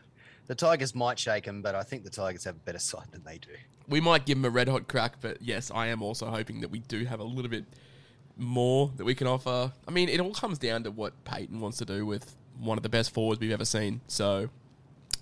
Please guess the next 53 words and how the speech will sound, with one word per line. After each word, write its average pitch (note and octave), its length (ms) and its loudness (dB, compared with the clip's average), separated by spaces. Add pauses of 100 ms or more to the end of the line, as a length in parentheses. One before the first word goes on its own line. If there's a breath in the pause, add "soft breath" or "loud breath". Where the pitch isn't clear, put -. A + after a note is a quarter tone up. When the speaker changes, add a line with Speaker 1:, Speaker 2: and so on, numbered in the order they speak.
Speaker 2:
it's C3 120 4
very, C#3 320 10
very C3 200 8
weird G#2 300 2
that F2 60 -2
we're G2 60 0
talking A2 380 -2
about G#2 120 0
a G#2 40 0
side G#2 320 0
with A2 240 -4
one G#2+ 180 -2
of A2 120 -2
the G#2+ 120 0
best - 240 -2
forwards A2 400 -4 (340 loud breath)
we've A#2 200 0
seen A2 100 2
in G#2+ 60 0
the G#2 80 2
last G2+ 240 2
ten G#2+ 200 2
years, G2+ 360 0
and A2 120 -2
then A2+ 280 0 (840 loud breath)
to E3 140 0
put E3 180 -4
them F3 140 0
at - 80 -10
the - 80 -2
spoon, C#3 500 4
uh, A2 140 2
it, B2 180 -2 (180)
it C3 140 2
raises C3+ 380 4
the A#2+ 80 0
question, A#2+ 420 2
has B2 260 2
this B2 140 0
ten-year A#2+ 360 0
contract A2+ 440 -2
been A2+ 160 0
a A#2+ 60 0
success? - 500 0
And A#2 160 -2
you'd A#2+ 160 -4
probably D#3+ 480 -4
say A#2+ 300 0
no. A#2 420 -2
It G2 160 -6
hasn't A#2+ 340 -4
led A#2 300 0
to G2+ 400 0